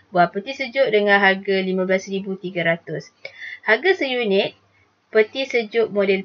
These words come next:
P dan model Q masing-masing ialah seribu dua ratus dan sembilan ratus. Cari bilangan unit model Q yang dijualnya.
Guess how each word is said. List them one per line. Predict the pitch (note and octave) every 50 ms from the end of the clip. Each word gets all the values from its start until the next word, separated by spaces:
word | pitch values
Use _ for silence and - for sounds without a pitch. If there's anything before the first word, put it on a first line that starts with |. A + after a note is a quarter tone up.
| - - -
P | A#3+ A#3 A#3+ C4 - - - F#3
dan | F#3+ F#3+ F#3 F#3 F#3 F#3+ F3+ - -
model | F3+ F#3 F#3+ F#3+ F#3+ G3 G3+ G3
Q | - - - B3 B3+ C4 B3
masing-masing | G#3 F#3 F3+ - F#3+ F#3 F3+ F3+ F#3 - G#3 G#3 - -
ialah | F3+ F3 F3
seribu | F3 - F3+ F3 F3 F3+ F#3 F3+
dua | F3 F3 E3+ D3+ D3+ D#3 D#3
ratus | - C4+ D4 D4 - -
dan | - F3 F3 F3+ -
sembilan | - E3+ E3+ E3+ E3 D#3+ D#3 D#3
ratus. | - - _ - D#3+ - _ _ _ _ _ - - _ _ - - - _ _ _ -
Cari | A#3+ A#3+ C#4+ F4 F#4 - A#3
bilangan | A#3+ A#3 A#3 A3+ A#3 A#3+ A#3+ A#3 A#3
unit | G#3+ G#3 G#3 G#3+ G#3+ G#3 G#3+ A3 - - - F#3
model | F#3 F#3 F#3 F#3 F#3+ G3 G3 F#3+ G3 G3 -
Q | - - B3 B3 A#3+ A#3+ A#3 A#3 A3+ - -
yang | G3 G3+ G3 F#3+ F#3+ G3 G3 G3 F3+ F#3
dijualnya. | F#3+ F#3+ F#3+ F#3 F3+ - - F#3 F3+ F3 F3 F3+ F3 F3 F3 F3 E3+ F3+ F#3 F3+ D#3+ - -